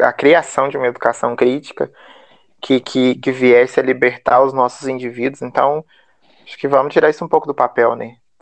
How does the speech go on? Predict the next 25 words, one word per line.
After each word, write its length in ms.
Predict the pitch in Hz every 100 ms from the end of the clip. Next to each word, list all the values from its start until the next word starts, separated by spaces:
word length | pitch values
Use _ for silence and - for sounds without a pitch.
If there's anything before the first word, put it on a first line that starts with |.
| -
Parar 280 | - 117 110
de 160 | 117 120
só 260 | - 127
discutir 420 | 120 - 123 - 127
nos 220 | 120 113
nossos 320 | 123 117 127
cursos 240 | - 120
de 60 | -
formação 360 | 117 117 117 117
de 100 | -
professores 680 | - 123 - 123 131 131 - - - _
e 60 | 135
levar 340 | 135 131 123
isso 140 | 127 -
pra 160 | 131
dentro 260 | 120 123 123
da 80 | 123
escola, 480 | 117 - 113 120 117
pra 160 | 110
dentro 260 | 110 110 113
das 160 | 110
nossas 280 | 113 110 -
salas 260 | - 113 107
de 140 | 110
aula. 280 | 104 110 117